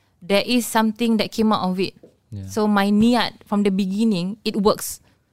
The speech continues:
Speaker 1: So, you know, um, I'm not saying like, "Oh, it's because of me, you know, you're," no, tak adalah.
Speaker 2: Yeah.
Speaker 1: It's, it's a collective effort. I think semua orang buat bising, so that's what, and that's what it is. Like, I, I, that's what I initially nak. You know,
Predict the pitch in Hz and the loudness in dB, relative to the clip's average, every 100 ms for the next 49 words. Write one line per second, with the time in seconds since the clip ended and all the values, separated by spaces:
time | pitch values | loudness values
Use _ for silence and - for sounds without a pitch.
0 | _ _ _ - 185 180 185 202 160 147 | _ _ _ -2 0 2 0 -2 -2 -6
1 | - 175 170 170 156 _ 185 233 214 208 | -4 -2 -2 -4 -10 _ 0 0 2 0
2 | 202 175 - 185 170 170 185 208 190 170 | 2 0 0 -2 -2 -6 -6 -6 -8 -6
3 | 190 190 175 170 175 175 165 190 175 156 | -4 -4 -4 -4 -4 -6 -4 -2 -2 -4
4 | 160 165 160 131 95 117 - - 185 - | -4 0 0 0 -2 -6 -6 -8 -8 -4
5 | 180 - 190 170 - 160 160 202 190 185 | -4 -4 -8 -8 -10 -10 -6 -8 -6 -4
6 | 190 196 170 180 - 190 175 180 175 - | -2 -2 -2 -4 -4 -6 -6 -8 -8 -10
7 | 180 - - - 185 214 220 269 247 240 | -12 -12 -20 -18 -8 -2 -2 -2 -4 -4
8 | 240 269 175 190 175 175 190 180 196 220 | -2 -4 -4 -4 -4 -4 -6 -8 -4 -6
9 | - 220 - _ _ _ - 196 247 220 | -4 -4 -4 _ _ _ -6 2 4 4
10 | 226 - 202 208 202 196 180 - _ _ | 0 0 -2 -2 -4 -4 -4 -6 _ _
11 | _ _ _ _ _ - 196 208 | _ _ _ _ _ -6 -2 -2